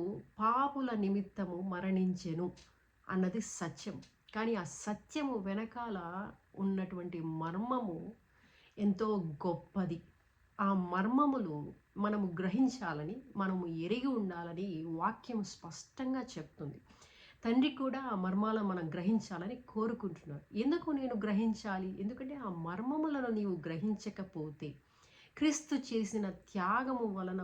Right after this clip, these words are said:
వచ్చేటువంటి ఆ యొక్క విమోచనము, ఆ యొక్క విడుదల, ఆత్మయందలి ఆనందము, ఆ యొక్క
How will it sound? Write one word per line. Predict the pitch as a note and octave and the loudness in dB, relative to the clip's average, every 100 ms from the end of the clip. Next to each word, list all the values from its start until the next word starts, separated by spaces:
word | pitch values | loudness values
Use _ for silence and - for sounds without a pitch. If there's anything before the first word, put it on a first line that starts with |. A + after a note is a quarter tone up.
| F3 | -4
వచ్చేటువంటి | E3 - G3 F#3+ F3+ E3 E3 E3 G#3+ F#3+ E3+ E3+ | -8 -6 -6 -4 -6 -6 -6 -6 -6 -6 -4 -6
ఆ | F3 | -6
యొక్క | E3+ - D#3+ D3+ D3+ C#3+ - - - - F3 | -10 -8 -6 -4 -6 -10 -20 -20 -20 -10 4
విమోచనము, | F#3 G#3 C4 B3+ G#3 F3 D3+ D#3+ A3 G3 | 8 10 8 4 -2 -2 -4 -4 -6 -6
ఆ | F3+ | -6
యొక్క | F3+ D#3+ D3 | -4 -4 -2
విడుదల, | E3 F3+ G3 F#3+ C#3 G#3+ - _ _ _ _ _ _ _ _ - | 2 2 4 2 0 -6 -12 _ _ _ _ _ _ _ _ 2
ఆత్మయందలి | F#3 A#3 B3+ A#3 G#3+ F#3+ E3+ E3 - - E3 | 4 4 4 4 4 2 0 -4 -6 0 4
ఆనందము, | A3+ B3 A3 D3+ C#3+ C#3 - | 4 2 2 2 -2 -4 -6
ఆ | F3+ | -6
యొక్క | E3+ E3+ | -6 -8